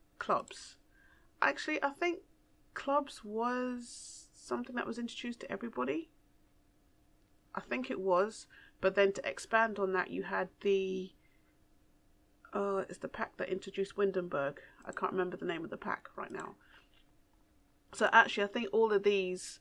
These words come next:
all come with the base game, but then to expand on certain things, you need the, the expansion pack or the stuff pack.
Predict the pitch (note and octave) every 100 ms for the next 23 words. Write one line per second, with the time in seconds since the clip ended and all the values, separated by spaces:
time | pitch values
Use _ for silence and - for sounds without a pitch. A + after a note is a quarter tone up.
0 | - _ - - - G3 F#3+ G#3+ F#3+ -
1 | G3+ F3+ F3+ - F3+ D#3 E3 - - F#3
2 | F#3+ - - - G3 G3+ G3 F3+ - F3+
3 | F3+ F3 E3 D#3+ E3+ - - - _ _
4 | _ _ F3+ F#3+ F#3 F3 - D3+ E3 E3
5 | - - - D#3+ - F3 F3+ - - -
6 | - - - - - -